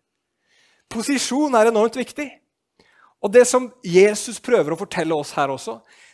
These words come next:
det er at i forhold til Gud, så trenger du også, jeg, å vite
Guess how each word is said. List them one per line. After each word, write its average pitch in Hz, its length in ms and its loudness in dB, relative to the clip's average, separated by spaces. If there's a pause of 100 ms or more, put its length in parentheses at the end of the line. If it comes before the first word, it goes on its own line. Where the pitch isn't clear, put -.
(100)
det 202 120 2
er 190 140 4
at 208 180 -10
i 226 80 -4
forhold 202 540 0
til 240 140 -6
Gud, 240 420 -4 (1000)
så - 160 -16
trenger 202 240 0
du 202 160 0
også, 202 240 -2
jeg, 202 80 0
å 214 120 -2
vite 240 500 -4